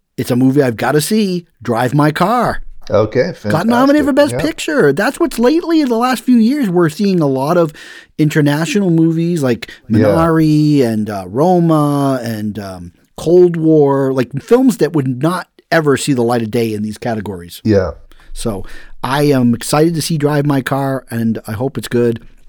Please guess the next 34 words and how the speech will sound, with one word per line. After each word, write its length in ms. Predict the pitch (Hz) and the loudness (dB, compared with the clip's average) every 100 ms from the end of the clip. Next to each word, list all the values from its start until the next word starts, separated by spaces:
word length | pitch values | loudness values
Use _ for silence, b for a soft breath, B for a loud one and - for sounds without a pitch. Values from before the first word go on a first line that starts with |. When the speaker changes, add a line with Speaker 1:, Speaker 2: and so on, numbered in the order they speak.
| - - - - - - B B B | -20 -20 -20 -20 -20 -20 B B B
Speaker 1:
Didn't 200 | - 151 | -2 0
get 140 | 165 220 | 0 -2
nominated 360 | 190 233 254 | 0 2 0
for 40 | - | -2
Best 200 | 262 - | -6 -4
Director, 520 | 240 302 - 247 285 - - | -6 -6 -2 -4 -4 -14 0
but 120 | 147 | 2
it 200 | 135 123 | 2 0
did 240 | 151 233 | 0 2
in 140 | 220 151 | 2 2
a 100 | 120 | 2
lot 200 | 131 190 | 0 2
of 80 | |
other 160 | 208 214 | 2 2
categories, 760 | 214 208 208 202 202 220 190 - 139 | 0 0 2 2 2 0 -2 -6 -4
and 380 | 135 135 135 | -2 0 0
I 140 | 131 123 | 0 -2
think 260 | - 254 | -2 -2
it's 140 | 233 - | -2 -2
deserved, 580 | 143 127 120 240 165 - | 0 2 2 2 -2 -4
is 200 | 143 131 | -2 0
Dune, 460 | 95 185 240 101 - - - - | 0 0 0 -2 -8 -20 -20 -12
Best 220 | 110 - | -12 -10
Picture 240 | 98 - | -14 -12
nomination. 500 | 95 107 147 160 - | -10 -2 0 0 0
Speaker 2:
Oh, 40 | 117 | -2
okay. 220 | 139 139 - _ _ b b b b b b | -2 -8 -10 _ _ b b b b b b
Yeah, 160 | 131 123 | 0 2
that's, 380 | 123 131 - | 2 0 -2
that's 420 | - 113 123 127 - | -14 -2 -2 -2 -4
taking 300 | 156 - 110 | -6 -4 -6
the 60 | |
Spider-Man 640 | 101 - 123 117 98 82 | -4 -2 -2 -2 -4 -4
slot. 460 | 78 - 67 - - | -8 -4 -4 -6 -14